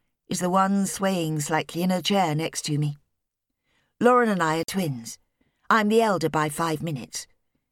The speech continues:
and we have now both recently reached the grand old age of thirty-nine years. Our sister Chelsea didn't buy into the whole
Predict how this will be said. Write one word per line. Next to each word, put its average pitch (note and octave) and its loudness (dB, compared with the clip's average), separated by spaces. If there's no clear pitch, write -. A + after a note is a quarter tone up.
and G3+ 0
we G3+ 4
have G3+ 0
now G#3+ 2
both G3+ -2
recently G3 -2
reached E3 -4
the E3+ 0
grand F#3 2
old F#3+ 0
age D3 -2
of F#3+ 0
thirty-nine D3+ 0
years. C#3+ -4
Our F4+ 4
sister F#4+ -2
Chelsea G3+ 2
didn't A3+ 0
buy F#3+ 4
into F#3+ -2
the E3+ 0
whole E3+ 2